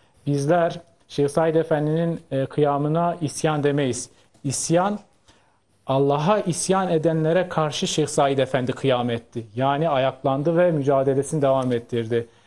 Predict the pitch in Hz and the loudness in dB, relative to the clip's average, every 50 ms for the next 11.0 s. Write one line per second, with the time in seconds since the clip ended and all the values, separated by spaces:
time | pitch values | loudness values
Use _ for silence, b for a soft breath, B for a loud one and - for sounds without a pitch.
0 | b b b 160 - 151 139 - - 156 151 151 170 175 175 - 160 151 151 151 | b b b -8 -6 -4 -4 -2 0 0 0 0 0 0 0 0 0 0 0 0
1 | 156 151 147 156 156 165 - - 175 156 - 151 139 139 139 135 151 156 143 131 | 0 2 2 2 0 0 0 0 0 2 2 2 0 0 0 0 0 0 0 0
2 | 120 117 - - - 135 127 127 127 127 127 127 127 127 127 131 139 143 139 - | -2 -4 -6 -8 -6 -4 -2 -2 -2 -2 -2 -2 -2 -2 -4 -4 -4 -6 -6 -6
3 | - - 170 175 180 175 180 - - 156 151 151 - - - - - - 208 208 | -2 0 2 2 2 0 -2 0 0 0 0 0 -6 -12 -12 -6 -2 0 0 0
4 | 208 - - 165 139 131 127 127 139 127 - - 147 127 127 117 120 120 - _ | 0 0 0 0 0 0 -2 -4 -6 -6 -4 -2 0 0 0 -2 -4 -8 -10 _
5 | _ _ _ _ - - _ _ _ - 139 - - 135 117 123 117 107 107 - | _ _ _ _ -20 -20 _ _ _ -14 -10 -6 -4 -2 0 0 -2 -2 -4 -6
6 | - 120 113 - b b b b b b 147 135 147 151 139 135 - - 151 160 | -8 -10 -10 -10 b b b b b b -4 -2 0 0 -2 -2 -2 0 0 2
7 | 175 190 185 170 180 - 202 196 196 - 165 143 143 - 160 151 143 123 127 120 | 2 0 -2 -2 0 0 0 0 2 2 0 0 0 -2 -2 -2 -2 0 -2 -2
8 | 120 117 117 113 117 117 113 - B B B B B B 147 139 139 147 156 160 | -2 -2 -2 -2 -4 -4 -6 -6 B B B B B B -2 0 0 0 0 0
9 | 156 143 139 151 143 139 139 - 165 151 143 143 - - - 143 139 139 139 131 | -2 -2 0 0 0 0 0 -2 -2 -2 -2 -2 -4 -6 -4 -2 0 0 -2 -2
10 | 123 - 143 131 123 123 120 123 113 - - 110 - - 123 123 135 165 196 185 | -2 -2 -2 0 0 0 -2 -2 -4 -4 -6 -10 -6 -4 -2 0 0 0 -2 -2